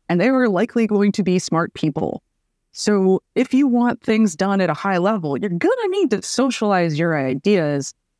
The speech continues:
with the rank and file. And employees can decide whether they wanna take a step forward with that vision or not and take their business elsewhere. And so that's a power that I think is unique to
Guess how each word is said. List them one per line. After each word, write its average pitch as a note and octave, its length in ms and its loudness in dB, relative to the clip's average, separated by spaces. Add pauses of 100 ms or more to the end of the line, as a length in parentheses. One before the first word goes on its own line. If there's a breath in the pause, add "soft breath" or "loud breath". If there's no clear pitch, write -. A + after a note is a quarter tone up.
(140)
with F#3 580 0 (300)
the F3+ 120 0
rank F#3 240 0
and C#3+ 160 0
file. G#3 520 0 (340)
And G3+ 360 2
employees E4 560 2
can G#3+ 140 2
decide F#3 540 0
whether F3 300 0
they F3 120 0
wanna F3 400 -2 (340)
take F#3+ 140 2
a F3 40 -2
step - 180 -4
forward G#3+ 280 2
with D#3 80 -2
that D3+ 180 -2 (460)
vision F3+ 420 2 (140)
or F#3+ 220 0
not D#3+ 600 0 (360)
and E3 120 0
take E3+ 220 -2
their E3+ 100 0
business C#3 720 -4 (100)
elsewhere. A#2+ 560 -6 (300)
And F3 80 -4
so G#3 80 0
that's C4 140 0
a B3+ 60 -2
power C#3+ 680 -2
that D3+ 160 -2
I C#3 80 -2
think D#3 180 -2
is D#3+ 200 -2
unique D3+ 580 -2
to D3 760 -2